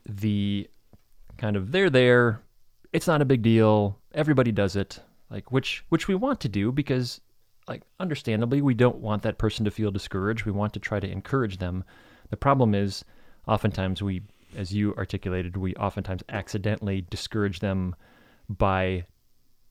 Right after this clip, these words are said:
making sure they don't believe the gospel, which is not our intention, but that is what we do when we're, when we're diminishing sin and, and as you, s-, I thought, um,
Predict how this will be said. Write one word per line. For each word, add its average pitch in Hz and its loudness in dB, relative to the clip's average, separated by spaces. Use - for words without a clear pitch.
making 110 4
sure 110 2
they 98 2
don't 101 0
believe 98 0
the 95 -2
gospel, - -6
which 110 2
is 104 2
not 123 4
our 113 2
intention, 98 0
but 104 2
that 113 2
is 127 2
what 117 2
we 101 -2
do 113 4
when 98 0
we're, 92 -2
when 104 -4
we're 98 0
diminishing 110 2
sin 101 2
and, 95 -4
and 104 0
as 98 -2
you, 107 0
s-, - -6
I 104 -6
thought, 92 -6
um, 92 -6